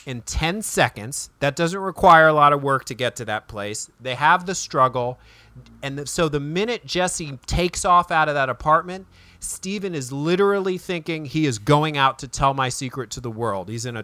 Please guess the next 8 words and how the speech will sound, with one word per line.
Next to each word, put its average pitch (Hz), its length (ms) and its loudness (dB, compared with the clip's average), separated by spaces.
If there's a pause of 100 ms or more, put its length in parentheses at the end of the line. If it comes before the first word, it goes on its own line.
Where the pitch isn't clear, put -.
total 170 640 0 (520)
panic 156 500 2
mode. 101 400 -10 (340)
And 135 100 -10
he 120 160 -14
chases 175 480 -2
him 175 160 0
down, 139 500 0